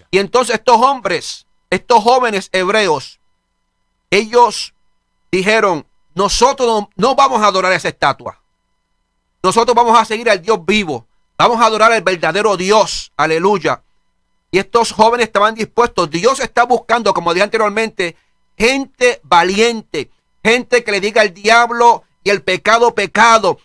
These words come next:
y que le diga a Dios, Dios, bendito sea, porque hay dos reinos terribles.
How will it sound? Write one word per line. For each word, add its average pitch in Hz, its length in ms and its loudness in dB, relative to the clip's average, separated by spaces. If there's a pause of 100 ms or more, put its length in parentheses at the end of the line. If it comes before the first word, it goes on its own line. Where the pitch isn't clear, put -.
(160)
y 185 100 0
que 190 160 -2
le 185 100 -2
diga 226 240 0
a 208 60 2
Dios, 240 600 0 (440)
Dios, 247 640 -2 (320)
bendito 175 240 -2
sea, - 120 -6
porque 202 420 -2
hay 214 340 0
dos 247 220 0
reinos 254 500 -4
terribles. 180 720 -6